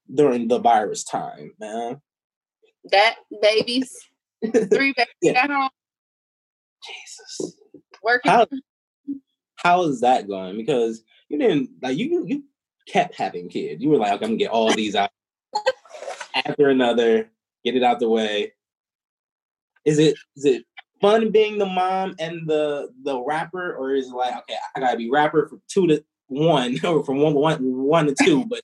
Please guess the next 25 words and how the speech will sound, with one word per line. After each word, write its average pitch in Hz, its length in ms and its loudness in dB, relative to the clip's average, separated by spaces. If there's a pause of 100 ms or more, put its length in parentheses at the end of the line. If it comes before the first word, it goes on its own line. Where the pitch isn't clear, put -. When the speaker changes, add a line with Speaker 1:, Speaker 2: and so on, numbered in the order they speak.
(120)
Speaker 1:
mom 139 360 -2 (140)
<laughs> - 160 -20
from 160 140 0 (320)
the - 80 -2
time," 107 340 -4
or 104 80 -10
something 110 220 -6
like 92 120 -12
that? - 880 -2
Speaker 2:
It's 349 220 2
like, 359 580 4
it's 285 200 -2
like, 285 320 0
fit 320 140 -4
it 330 100 -4
in 302 220 -4
where 277 100 -4
you 285 100 -2
can 294 140 -6
get 262 160 -6
it 240 100 -6
in, 165 300 -6
you 196 160 -6
know? 220 320 -4
Like, 190 420 -2